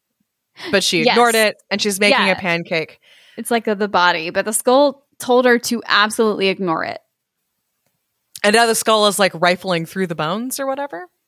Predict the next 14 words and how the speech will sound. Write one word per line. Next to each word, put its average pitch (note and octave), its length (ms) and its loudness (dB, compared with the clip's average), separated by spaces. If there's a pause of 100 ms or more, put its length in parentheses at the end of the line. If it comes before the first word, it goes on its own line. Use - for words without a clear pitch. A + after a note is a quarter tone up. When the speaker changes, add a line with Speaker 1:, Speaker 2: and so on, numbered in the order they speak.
(540)
Speaker 2:
The A#3 60 0
skeleton's A#3+ 800 2
just, G3 260 -6
like, F3 360 0
looking G3+ 400 -2
for E3+ 180 -6
something. F3 760 -6 (260)
Speaker 1:
Oh, C4+ 200 4
this. - 280 -6 (140)
Oh, D4+ 260 4
okay. E4 160 2
Well, C4+ 180 4
I B3+ 100 4
mean, C4 140 2